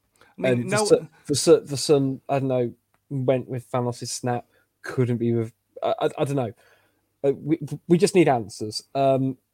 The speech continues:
Speaker 1: I mean, I have
Speaker 2: at,
Speaker 1: got the,
Speaker 2: at
Speaker 1: the
Speaker 2: Wolves
Speaker 1: book of
Speaker 2: Fancast,
Speaker 1: mascots.
Speaker 2: by the way.
Speaker 1: The book of mascots is over there, and none of them in the entire country have ever married their own sister, had a fight,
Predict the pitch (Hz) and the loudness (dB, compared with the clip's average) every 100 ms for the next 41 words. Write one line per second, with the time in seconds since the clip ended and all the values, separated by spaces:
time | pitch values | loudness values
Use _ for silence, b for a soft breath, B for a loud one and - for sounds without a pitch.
0 | _ 151 156 165 185 185 165 139 147 170 | _ -14 -4 2 2 2 -4 -4 -6 -6
1 | 175 185 170 160 170 123 120 165 156 - | 0 2 2 0 0 0 -2 -2 -8 -4
2 | 117 113 110 110 113 _ _ _ _ _ | -4 -2 -2 -2 -4 _ _ _ _ _
3 | 127 131 185 180 160 160 - 120 107 127 | -12 -6 -6 -6 -4 -4 -4 -10 -12 -12
4 | 117 127 117 104 110 127 - _ _ _ | -8 -8 -8 -8 -8 -10 -14 _ _ _
5 | _ _ _ _ _ 131 127 123 120 _ | _ _ _ _ _ -8 -4 -6 -8 _
6 | _ _ _ _ _ 107 147 175 233 233 | _ _ _ _ _ -14 -8 -6 -4 -6
7 | - 110 143 - _ _ 131 131 131 131 | -8 -10 -12 -14 _ _ -10 -8 -6 -6
8 | 143 135 - 147 - 90 117 123 147 165 | -6 -6 -8 -10 -10 -12 -10 -8 -6 -8
9 | 127 135 139 135 123 123 113 - 143 - | -6 -4 -4 -4 -4 -6 -6 -10 -12 -12
10 | - - _ b b b b b 165 170 | -18 -20 _ b b b b b -4 -4
11 | 160 - 151 104 - | -8 -14 -12 -12 -14